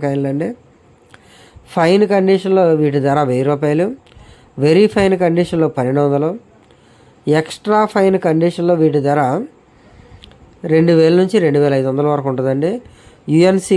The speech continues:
కండిషన్లో ఆరు వేల నుంచి తొమ్మిది వేలు ఉంటుందండి వీటి ధర.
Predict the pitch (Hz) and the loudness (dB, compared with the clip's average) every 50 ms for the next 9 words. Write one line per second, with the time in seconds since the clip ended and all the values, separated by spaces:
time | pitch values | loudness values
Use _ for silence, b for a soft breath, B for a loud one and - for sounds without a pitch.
0 | 175 - 165 151 151 160 160 160 175 160 170 185 175 143 156 202 262 - - - | 0 0 0 0 0 0 0 -2 -2 -2 0 0 2 0 0 -2 -6 -10 -10 -4
1 | 131 127 139 147 151 151 143 147 147 151 151 160 165 - 240 233 - 165 143 139 | -2 0 2 2 2 2 2 2 0 0 0 -2 -2 -2 -4 -4 -2 -2 -2 -2
2 | 135 131 127 131 135 143 139 131 131 131 131 127 127 131 127 117 117 117 120 120 | -2 -2 -2 -2 -2 -2 -4 -4 -4 -4 -4 -4 -6 -6 -6 -6 -6 -6 -6 -4
3 | 127 | -4